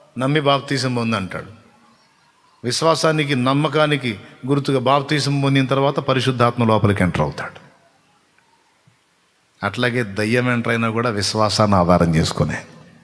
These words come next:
నువ్వు దేవుడిని నమ్మితేనేమో దేవుడు ఎంటర్ అవుతాడు, దయ్యాన్ని నమ్మితే పెద్దగా. ఇప్పుడు ఆ మనిషిని తీసుకొస్తారు నా దగ్గరికి. ఎవరిని? దయ్యమును బహుగా నమ్మిన వ్యక్తిని.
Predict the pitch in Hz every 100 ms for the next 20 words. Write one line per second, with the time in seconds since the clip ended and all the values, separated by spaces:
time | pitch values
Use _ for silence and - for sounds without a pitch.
0 | _ _ _ _ _ _ _ _ _ _
1 | _ _ _ _ - 156 135 156 175 180
2 | 170 165 165 160 196 147 147 165 147 131
3 | 107 92 80 - - _ _ _ _ _
4 | _ _ _ - 104 135 147 147 143 139
5 | 139 208 - - - _ _ _ _ _
6 | _ _ _ - 98 92 78 71 - _
7 | _ _ - - - 180 - 156 170 170
8 | 220 285 254 202 226 226 226 202 185 180
9 | 190 151 104 - - - - - _ _
10 | _ _ _ _ _ _ _ _ _ 101
11 | 123 123 127 202 - - - - _ _
12 | _ _ _ - _ _ - _ - 95
13 | 127 156 147 127 117 120 127 131 117 117
14 | 110 95 - 85